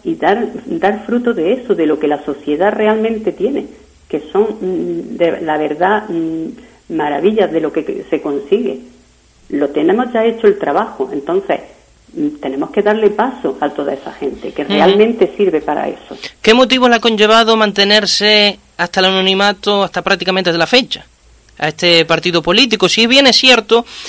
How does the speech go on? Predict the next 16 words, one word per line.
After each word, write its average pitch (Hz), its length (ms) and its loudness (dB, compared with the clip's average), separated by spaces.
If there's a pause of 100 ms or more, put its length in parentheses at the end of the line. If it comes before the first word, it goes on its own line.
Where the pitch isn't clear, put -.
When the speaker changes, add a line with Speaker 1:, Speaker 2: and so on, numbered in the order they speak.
(340)
Speaker 2:
que 185 1000 4
cuando 185 240 4
se 185 100 0
hablaba 220 360 4
de 214 80 4
este 220 160 -2
partido 208 340 0
político 196 440 0
que 165 100 0
nacía 180 400 2
del 160 140 0
seno 202 240 2
del 156 100 -2
movimiento 180 480 0
quince 202 540 2
eme, 202 320 0